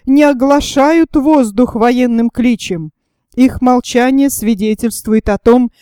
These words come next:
что они хотят взять её в плен и договорились об этом заранее. До сих пор Исидора почти не боялась встречи с индейцами. В течение ряда лет они жили в мире как с техасцами,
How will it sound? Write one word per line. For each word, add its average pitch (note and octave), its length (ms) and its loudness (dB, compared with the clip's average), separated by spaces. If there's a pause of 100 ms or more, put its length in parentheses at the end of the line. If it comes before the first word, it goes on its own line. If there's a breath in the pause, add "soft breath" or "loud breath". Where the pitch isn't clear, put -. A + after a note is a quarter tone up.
(140)
что E4 320 0
они D4+ 220 4
хотят B3+ 420 0
взять F#3 460 -2
её A3+ 240 4
в - 140 -12
плен G#3+ 420 0 (120)
и C#4 120 4
договорились G3+ 840 0
об F#3 140 -2
этом G3 300 -2
заранее. F#3+ 640 -2 (760)
До G#3 160 2
сих A3+ 280 -4
пор A3+ 260 0
Исидора B3 500 2
почти C4+ 460 -2
не C#4+ 140 2
боялась D4+ 500 0
встречи A#3 460 -4
с - 140 -8
индейцами. F#3+ 680 -4 (360)
В - 100 -20
течение D4+ 520 2
ряда C4 300 2
лет C4 260 2
они A#3+ 220 2
жили A3 320 2
в F#3 140 -4
мире A#3 340 2 (180)
как A#3 220 -2
с G#3+ 100 -12
техасцами, C#4 840 0